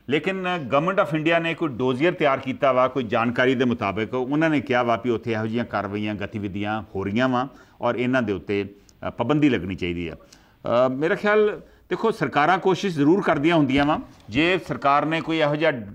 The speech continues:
dossier document ਪੇਸ਼ ਕੀਤਾ ਵਾ ਤੇ ਮੇਰੇ ਖਿਆਲ ਉਹਦੀ ਜਾਂਚ ਜ਼ਰੂਰ ਹੋਣੀ ਚਾਹੀਦੀ ਆ। ਯੂਕੇ government ਮੇਰੇ ਖਿਆਲ ਜ਼ਰੂਰ ਜਾਂਚ ਕਰੂਗੀ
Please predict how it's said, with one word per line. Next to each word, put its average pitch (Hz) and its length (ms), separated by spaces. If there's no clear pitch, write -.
dossier 127 460
document 139 680
ਪੇਸ਼ - 380
ਕੀਤਾ 131 300
ਵਾ 90 240
ਤੇ 190 100
ਮੇਰੇ 175 200
ਖਿਆਲ 180 180
ਉਹਦੀ 160 380
ਜਾਂਚ 123 300
ਜ਼ਰੂਰ 120 340
ਹੋਣੀ 120 220
ਚਾਹੀਦੀ 127 320
ਆ। 202 180
ਯੂਕੇ 127 360
government 131 360
ਮੇਰੇ 123 180
ਖਿਆਲ 127 160
ਜ਼ਰੂਰ 117 280
ਜਾਂਚ 107 360
ਕਰੂਗੀ 139 420